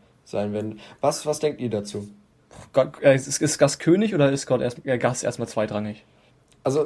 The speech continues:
Speaker 1: äh, ich werd mal meine Frage noch ein bisschen, äh, evaluieren und dann ist Gast König.
Speaker 2: <laughs>
Speaker 1: Ähm, genau, also, wa-, genau, wie steht ihr denn erstmal generell zu Feuerwerk? Und zweitens, was sagt ihr dazu, dass jetzt Feuerwerk, äh, nicht mehr erlaubt wird? Sagt ihr, nächstes Jahr sollte es wieder Feuerwerk geben?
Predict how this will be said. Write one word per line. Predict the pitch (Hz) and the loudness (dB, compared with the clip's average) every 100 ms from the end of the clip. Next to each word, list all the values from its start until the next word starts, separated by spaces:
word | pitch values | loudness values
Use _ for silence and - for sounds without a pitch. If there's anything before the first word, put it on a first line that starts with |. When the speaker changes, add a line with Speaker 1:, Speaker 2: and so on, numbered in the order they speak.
| 160 | 0
Speaker 1:
äh, | 165 143 180 | -2 0 0
ich | 160 156 127 | 0 -4 4
werd | 143 156 | 6 6
mal | 151 | 2
meine | 135 131 131 | 0 0 -2
Frage | - 135 131 | 4 4 4
noch | 117 | 0
ein | 123 | 0
bisschen, | 120 120 117 113 101 | -2 0 -2 -2 -6
äh, | - 113 | -4 -4
evaluieren | 123 120 120 120 131 139 131 | -2 2 4 4 2 0 0
und | 117 | 0
dann | 117 117 117 | 0 0 -4
ist | 117 113 | -6 -6
Gast | 117 107 110 | -4 -6 -4
König. | 110 110 113 - | -2 -2 -4 -6
Speaker 2:
<laughs> | - - - - 127 | -14 -16 -16 -2 2
Speaker 1:
Ähm, | 120 117 117 113 151 - | 4 4 2 0 -6 -4
genau, | 131 127 | -2 0
also, | 139 135 139 127 | 0 2 0 2
wa-, | 135 - 127 | -2 -4 -4
genau, | 127 | -2
wie | 123 | -2
steht | 120 151 | -2 -4
ihr | 160 | -2
denn | 139 131 | -2 -2
erstmal | 117 135 - 131 | -2 -2 -2 -2
generell | 120 120 117 127 | 0 0 2 0
zu | - | -2
Feuerwerk? | 120 127 123 123 135 151 - | 0 4 4 4 0 -2 -6
Und | 123 | -8
zweitens, | 120 123 120 123 120 - _ - | -2 2 2 2 -6 -8 _ -4
was | 123 120 | 0 2
sagt | 127 123 | 2 0
ihr | 127 | -2
dazu, | 120 - - | -2 -4 -6
dass | 120 113 | -2 -2
jetzt | 120 110 | -2 -4
Feuerwerk, | - 117 107 107 107 - - | 2 2 4 0 -2 -6 -12
äh, | 110 | -8
nicht | 107 107 | -6 -6
mehr | 113 | -4
erlaubt | 104 113 117 | 0 0 2
wird? | 151 147 | -4 -2
Sagt | 123 - | -4 -4
ihr, | 117 | -6
nächstes | 113 123 - | -4 -4 -4
Jahr | 120 | -4
sollte | 110 113 117 | 0 0 -2
es | - | -6
wieder | 135 | -6
Feuerwerk | 120 135 127 127 | -2 0 0 -2
geben? | 127 131 143 | -2 -4 -4